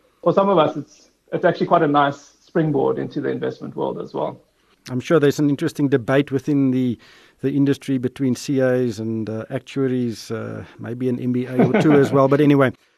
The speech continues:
Speaker 2: let's talk about markets. I saw a very interesting presentation you did last year, and it related to how investable the so-called S A Inc stocks were at that stage. And you were actually quite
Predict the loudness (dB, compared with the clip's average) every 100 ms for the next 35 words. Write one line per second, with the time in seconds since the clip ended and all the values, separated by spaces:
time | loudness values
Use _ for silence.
0 | 2 4 6 8 8 8 8 8 6 4
1 | -2 -10 -2 2 2 4 4 6 6 4
2 | 0 0 0 -2 4 4 4 0 2 2
3 | 2 0 0 -2 -4 -2 2 0 0 -4
4 | -2 0 -2 -4 -12 -4 0 0 -2 -6
5 | _ -4 2 2 2 2 2 4 2 -2
6 | -6 -4 -2 0 0 -2 -4 0 0 2
7 | 0 2 2 2 2 0 4 4 4 4
8 | 0 -10 -20 -10 -8 -6 -2 -2 0 -2
9 | -2 -2 -4 -2 -2 0 2 2 0 -4
10 | -2 -2 -4 -18 -20 -20 -20 -10 -4 4
11 | 6 6 4 0 -2 -2 -4 -2 0 -2
12 | -2 -2 0 0 0 -2 -6 -6 -4 0
13 | 0 0